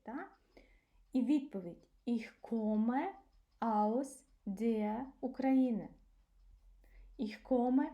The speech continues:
aus Polen. Ich komme aus Lviv. Правила читання. Х читаємо. Е, е в кінці, як буде в таких випадках,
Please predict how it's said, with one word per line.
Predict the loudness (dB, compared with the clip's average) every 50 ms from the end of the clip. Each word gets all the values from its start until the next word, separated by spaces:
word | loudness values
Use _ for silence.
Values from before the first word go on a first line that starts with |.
| -12 -14 -10
aus | -6 -4 -2 -2 -2 -2 -4 -8 -12 -20 _ _ _ _ _ -14
Polen. | -8 -6 -6 -4 -4 -4 -4 -4 -4 -4 -4 -4 -6 -8 -12 -16 _ _ _ _
Ich | -6 -6 -6 -6 -10 _
komme | -4 -2 0 2 2 2 2 2 0 0 -2 -6 -10 -14 -14
aus | -10 -8 -4 -2 -2 -2 -2 -4 -6 -16 _ _ _ -4
Lviv. | -2 2 6 6 6 6 6 2 -6 -12 -20 _ _ _ _ _ _ _ _ _ _ _ _ _ _ -20 -20 -20 -20 -20 -20 -20 -20 -20 _ _ _ _ _ _ _ _ _ _ _ _ _ _
Правила | -4 -2 0 0 2 2 2 0 0
читання. | -2 -4 -6 -4 -4 -4 -4 -4 -6 -8
Х | -10 -6 -2 0 2 2
читаємо. | 0 -2 -6 -8 -8 -6 -6 -6 -6 -4 -4 -6 -6 -6 -10 -12 -18 -20 -10 -4
Е, | -2
е | -2 -2 -2 -2 -4 -4 -4 -4 -4 -4 -6 -8 -12
в | -16 -10
кінці, | -4 -4 -4 -2 -2 0
як | 0 0 0 -2 -6 -10
буде | -10 -6 -4 -2 -2 -2 -2 -4 -6 -6 -10 -18 -20
в | -20 -14 -10
таких | -10 -8 -6 -8 -6 -6
випадках, | -6 -6 -6 -6 -8 -10 -12